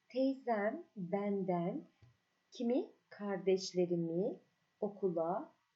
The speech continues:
götürmemi istedi. Yani bu doğrudan anlatım cümlesini ben hem söyledi ile hem de istedi. Yani iki şekilde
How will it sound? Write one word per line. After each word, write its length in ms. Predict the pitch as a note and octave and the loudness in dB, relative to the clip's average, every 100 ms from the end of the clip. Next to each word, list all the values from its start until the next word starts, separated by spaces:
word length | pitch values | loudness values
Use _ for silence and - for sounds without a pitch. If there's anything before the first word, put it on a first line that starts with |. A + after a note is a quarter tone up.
| - | -8
götürmemi 680 | G#3 - E3 D#3+ E3 G#3 - - _ | -6 -4 -6 -4 -4 -6 -8 -16 _
istedi. 500 | - - G3 E3+ D3+ - - - _ | -20 -4 -2 -2 -6 -12 -20 -20 _
Yani 360 | C#4 D#4 D4+ B3 | 2 4 4 0
bu 180 | C4 | -2
doğrudan 480 | B3 C#4+ D#4 D4+ C4 | 2 4 4 2 2
anlatım 500 | A#3 A3+ A#3+ A#3+ C#4+ | 0 -2 -4 -4 -4
cümlesini 580 | C4 A#3 G3 F#3+ F3+ E3+ F3 | -4 -4 -4 -4 -6 -6 -6
ben 380 | G3 G3 F#3+ C#4 - _ _ _ _ _ - | -4 -2 -2 -6 -14 _ _ _ _ _ 2
hem 220 | D#4 D#4 | 4 4
söyledi 600 | - - A3 G3+ G#3+ F3+ | 2 -2 -2 0 -2 -4
ile 480 | E3+ F3+ E3+ E3+ - - _ | -6 -4 -4 -4 -6 -18 _
hem 200 | C#4 B3+ | 2 2
de 60 | - | 0
istedi. 420 | G3 - G3+ E3+ | -6 -4 -2 0
Yani 260 | F#3 F#3+ F3 | 0 0 -2
iki 180 | - - | -8 -8
şekilde 880 | - A#3+ G#3+ F#3 D#3 E3 F3+ B3 | -6 -6 -6 -8 -6 0 2 2